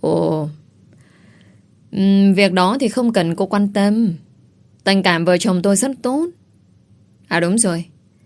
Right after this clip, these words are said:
cô muốn quan tâm cũng đâu có được đâu. Có chuyện gì thì nói nhanh đi,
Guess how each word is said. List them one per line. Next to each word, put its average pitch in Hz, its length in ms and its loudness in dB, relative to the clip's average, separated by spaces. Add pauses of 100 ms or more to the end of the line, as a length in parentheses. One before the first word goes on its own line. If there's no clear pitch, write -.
(560)
cô 220 100 4
muốn 214 220 2
quan 226 240 2
tâm 214 280 0
cũng 262 140 -2
đâu 262 100 0
có 262 120 -2
được 175 300 0
đâu. 202 260 0 (800)
Có 196 200 2
chuyện 180 240 0
gì 180 200 0
thì 180 100 -4
nói 175 200 -2
nhanh 190 280 2
đi, 180 380 0